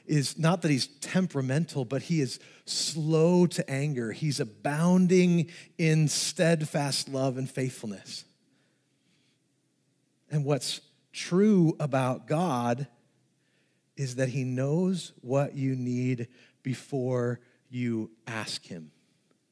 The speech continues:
He's completely dialed in.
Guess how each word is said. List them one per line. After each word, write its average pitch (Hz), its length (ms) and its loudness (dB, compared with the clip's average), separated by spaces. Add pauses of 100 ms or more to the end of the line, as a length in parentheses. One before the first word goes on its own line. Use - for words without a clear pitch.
(380)
He's 147 300 0
completely 175 1080 -2 (500)
dialed 123 440 0
in. 107 280 -4